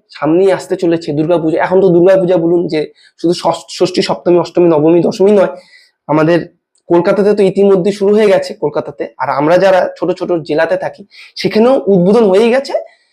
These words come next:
কাজ প্রায় শেষের দিকেই। হয়তো আগামী দু তিন দিনের মধ্যে, এখন আর ষষ্ঠীর অপেক্ষা করতে হয় না, চতুর্থী পঞ্চমীতে পুজো শুরু হয়ে যায়। তো দেখুন, এই প্রাক মুহূর্তে এসে এমন একটা দুর্ঘটনার সম্মুখীন হয়েছে, যদিও একটা প্রাকৃতিক দুর্যোগ,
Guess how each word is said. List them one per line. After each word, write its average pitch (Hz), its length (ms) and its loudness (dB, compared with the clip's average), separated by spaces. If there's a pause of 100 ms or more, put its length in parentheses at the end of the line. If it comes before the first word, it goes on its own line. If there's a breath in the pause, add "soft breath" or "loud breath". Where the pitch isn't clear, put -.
(240 soft breath)
কাজ 220 160 0 (600)
প্রায় 339 200 0
শেষের 208 300 2
দিকেই। 226 280 2 (220)
হয়তো 170 240 -2
আগামী 196 280 2
দু 180 140 2
তিন 220 220 0
দিনের 214 220 2
মধ্যে, 214 200 2
এখন 214 120 0
আর 220 140 -2
ষষ্ঠীর 202 320 -4
অপেক্ষা 202 280 -4
করতে 180 320 -6
হয় 226 160 0
না, 370 60 -6 (560)
চতুর্থী 202 400 0
পঞ্চমীতে 202 480 2 (480)
পুজো 165 180 0
শুরু 156 220 -2
হয়ে 113 240 -4
যায়। - 120 -18 (800)
তো 262 80 2
দেখুন, 277 260 4 (160)
এই 240 160 2
প্রাক 233 320 -2
মুহূর্তে 233 320 0
এসে 202 320 2 (280)
এমন 160 240 -2
একটা 202 180 0
দুর্ঘটনার 190 440 0
সম্মুখীন 202 400 2
হয়েছে, 175 200 0 (400 soft breath)
যদিও 202 240 2
একটা 233 160 0
প্রাকৃতিক 208 480 -2
দুর্যোগ, 208 420 2